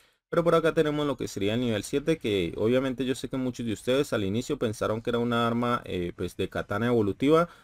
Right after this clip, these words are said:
por lo que sería la animación, pero no, chicos, Garena Free Fire como que quiso combinar lo que sería esto como una skin de katana entre la SCAR,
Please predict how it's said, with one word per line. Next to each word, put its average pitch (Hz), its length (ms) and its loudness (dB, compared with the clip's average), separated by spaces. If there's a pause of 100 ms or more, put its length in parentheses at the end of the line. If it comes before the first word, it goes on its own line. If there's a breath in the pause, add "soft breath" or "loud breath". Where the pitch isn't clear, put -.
(140)
por 151 120 2
lo 160 140 6
que 156 100 0
sería 139 300 2
la 143 80 4
animación, 131 560 -2
pero 107 220 0
no, 104 100 -2
chicos, 147 400 0
Garena 104 280 2
Free 113 160 -6
Fire 104 280 -2
como 113 240 -2
que 98 120 -6
quiso 117 600 0
combinar 95 420 0
lo 117 140 2
que 123 100 -4
sería 104 380 2
esto 151 280 0
como 101 200 -6
una 101 160 -2
skin 123 240 -4
de 120 100 0
katana 107 560 0
entre 98 320 -2
la 87 160 0
SCAR, 156 320 0